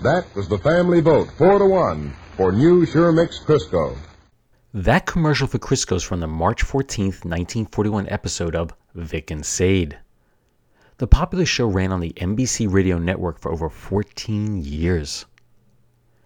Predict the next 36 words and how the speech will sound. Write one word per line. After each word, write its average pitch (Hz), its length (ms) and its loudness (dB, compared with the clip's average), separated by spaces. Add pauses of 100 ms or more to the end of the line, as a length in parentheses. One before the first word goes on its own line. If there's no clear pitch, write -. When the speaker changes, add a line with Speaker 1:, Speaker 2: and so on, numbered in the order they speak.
(460)
Speaker 2:
The 123 80 -2
history 185 320 0
of - 80 -2
Crisco - 360 0
is 85 100 -2
quite - 360 -2
interesting. 95 680 -4 (760)
Using 185 320 0
the 175 80 -2
process - 500 -4
of - 80 -10
hydrogenation, 82 1200 -4
where 80 120 -8
hydrogen 101 540 -6
gas 87 320 -4
and 78 180 -12
vegetable 90 400 -4
oil 87 180 -2
react 82 420 -4
to - 60 -8
create 90 220 -6
a 80 60 -8
stable 82 400 -8
solid, 117 640 -4 (500)
it 151 140 -2
was 156 140 -2
originally 113 460 -2
intended 87 420 -6
to - 80 -10
be 95 100 -4
used 82 320 -6
to 85 60 -6
harden 85 360 -6 (100)
oils 98 400 -2
for - 200 -6
soap. - 560 -2